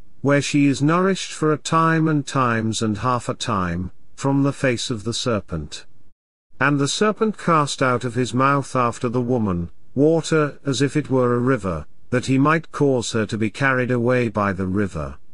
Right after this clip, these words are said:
And the earth helped the woman, and the earth opened her mouth and swallowed the river,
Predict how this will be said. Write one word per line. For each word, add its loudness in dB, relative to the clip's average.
And 2
the 2
earth 2
helped -2
the 2
woman, 4
and 0
the 0
earth 0
opened 0
her 2
mouth 0
and 0
swallowed 0
the 0
river, -2